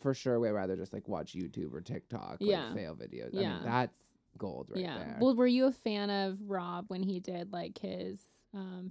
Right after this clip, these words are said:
Speaker 2: Fantasy Factory and
Speaker 1: Not, like, the biggest. I thought he
Speaker 2: Okay.
Speaker 1: was, like,
Speaker 2: Yeah.
Speaker 1: okay.
Speaker 2: I feel like people
Speaker 1: I
Speaker 2: who
Speaker 1: liked
Speaker 2: li-
Speaker 1: him better then.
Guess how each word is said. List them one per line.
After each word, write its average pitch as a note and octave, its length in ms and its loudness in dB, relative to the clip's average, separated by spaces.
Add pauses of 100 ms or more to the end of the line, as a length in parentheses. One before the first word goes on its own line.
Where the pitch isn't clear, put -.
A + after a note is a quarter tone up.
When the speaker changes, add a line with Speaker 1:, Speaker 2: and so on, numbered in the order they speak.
Speaker 2:
Fantasy F#3+ 320 -2
Factory F#3 800 0
and F3 260 -2 (100)
Speaker 1:
Not, G3 160 8
like, A#3+ 140 6
the D#3+ 100 8
biggest. F2 480 0
I E3 60 6
thought G3+ 180 8
he A3 80 12
Speaker 2:
Okay. E3+ 420 6
Speaker 1:
was, G3+ 100 -6
like, G#3 120 -2
Speaker 2:
Yeah. F#3 260 4
Speaker 1:
okay. A1+ 520 -6
Speaker 2:
I A#3 100 10
feel B3+ 140 8
like A#3 140 10
people A#3+ 160 8
Speaker 1:
I - 20 12
Speaker 2:
who F#3 60 12
Speaker 1:
liked G#3+ 160 12
Speaker 2:
li- G#3+ 80 12
Speaker 1:
him E3 100 10
better B2 320 10
then. G#2+ 540 -2